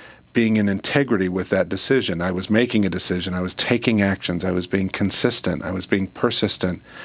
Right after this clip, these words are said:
And all the time I was striving to do it better than the day before, what I call striving for excellence.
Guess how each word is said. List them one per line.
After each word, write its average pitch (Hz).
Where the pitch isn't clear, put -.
And 107
all 123
the 139
time 131
I 110
was 104
striving 120
to -
do 101
it 90
better 110
than 101
the 98
day 95
before, 95
what 90
I 92
call 92
striving 95
for 92
excellence. 85